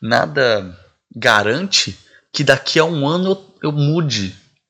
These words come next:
entende? Eu posso mudar a minha opinião, eu posso, sabe? Então, eu como pessoa mudo essa opinião.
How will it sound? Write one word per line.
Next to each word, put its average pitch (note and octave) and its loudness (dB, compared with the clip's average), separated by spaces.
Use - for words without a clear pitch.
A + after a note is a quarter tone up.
entende? B2 -4
Eu C3 -2
posso F#3 0
mudar B2+ 0
a - 0
minha B2 -6
opinião, G2 -6
eu A#2 -2
posso, - 2
sabe? A#2+ 0
Então, E3+ 0
eu F#3+ 2
como C#3+ -2
pessoa B2 -2
mudo F3 -2
essa F3+ -4
opinião. E3+ -2